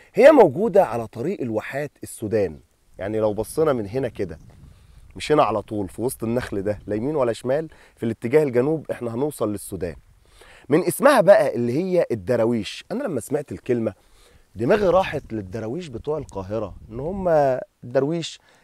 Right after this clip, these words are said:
اللي بيقعد في ال-، في التكية، اللي هو الزاهد او العابد او الناسك او الفقير، اللي هو كان موجود في العصر المملوكي واسمه الصوفي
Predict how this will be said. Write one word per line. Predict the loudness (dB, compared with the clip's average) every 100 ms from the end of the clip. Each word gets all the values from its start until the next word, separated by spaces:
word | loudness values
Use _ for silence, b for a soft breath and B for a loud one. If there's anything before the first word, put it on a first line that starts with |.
| b -4
اللي | -2
بيقعد | 2 4 6 4 0
في | -6
ال-، | -4 -4 -8 -10 -12 -18 -20 -20 _ _ _ _ _ _ -14
في |
التكية، | -12 -8 0 2 2 -2 _ _ _ _ _ -2
اللي | 2
هو | 6 8 8
الزاهد | 4 2 6 6 4 -2
او | -2
العابد | 0 2 2 0
او | -2 -4
الناسك | -2 -2 -2 -4 -6 -2
او | -2
الفقير، | -2 -6 -2 -2 -2
اللي | 0 6
هو | 6
كان | 6 2
موجود | 4 2 0
في | 0
العصر | 0 0 -2
المملوكي | -4 -2 -2 -2 -4
واسمه | -2 -4 -4 -6
الصوفي | -6 -4 -2 -2 -4